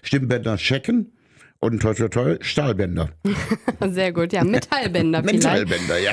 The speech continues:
Speaker 1: genau.
Speaker 2: Ähm, jetzt, äh, vielleicht, äh, ich hoffe, ich mache mich jetzt nicht unbeliebt, Udo. Aber es gibt ja Musikerinnen und Musiker, die auch schon lange dabei sind, die dann irgendwann sagen, „Oh, ich weiß nicht, ob ich das noch so machen soll.“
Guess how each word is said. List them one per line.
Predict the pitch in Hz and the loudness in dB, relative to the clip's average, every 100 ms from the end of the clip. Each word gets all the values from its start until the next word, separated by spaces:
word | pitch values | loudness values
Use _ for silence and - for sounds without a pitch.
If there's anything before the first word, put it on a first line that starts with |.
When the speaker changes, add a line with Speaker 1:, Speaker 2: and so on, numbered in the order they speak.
| - | 0
Speaker 1:
genau. | 143 - 107 - - - | -2 -2 -6 -6 -12 -4
Speaker 2:
Ähm, | 226 247 247 247 247 254 214 - | 0 2 2 2 2 2 -2 -4
jetzt, | - 233 240 - - | -2 0 -2 -4 -2
äh, | 233 | 0
vielleicht, | 202 233 269 | 0 0 0
äh, | - 226 - | -2 -4 -2
ich | 214 208 | -2 0
hoffe, | 294 | 0
ich | 254 | 0
mache | 247 | 0
mich | 226 | 2
jetzt | 233 | 0
nicht | 208 202 | 0 0
unbeliebt, | 180 156 147 | 2 0 -2
Udo. | - - 147 156 - - | -4 -2 -2 -2 -8 -8
Aber | - 208 | -4 -4
es | 220 | -2
gibt | 311 320 | -2 0
ja | |
Musikerinnen | 254 240 285 302 247 240 220 190 | 0 2 2 2 2 0 2 2
und | |
Musiker, | 220 277 285 233 277 277 | 2 2 0 0 0 0
die | 202 196 | -2 -2
auch | 185 | -2
schon | - 190 | 0 0
lange | 190 240 | 2 0
dabei | 202 180 170 202 254 | 0 -2 0 0 0
sind, | 247 262 269 220 | 2 2 2 2
die | 220 | 0
dann | 214 | 0
irgendwann | 233 247 208 | 0 2 2
sagen, | 190 208 190 | 2 0 -2
„Oh, | - | -4
ich | - - | -6 -10
weiß | - - 214 - | -10 -8 -6 -4
nicht, | 196 | -2
ob | 185 | -4
ich | 190 | -4
das | 202 | -6
noch | 214 | -6
so | 202 | -4
machen | 208 214 233 202 | -4 -2 -2 0
soll.“ | 202 | 0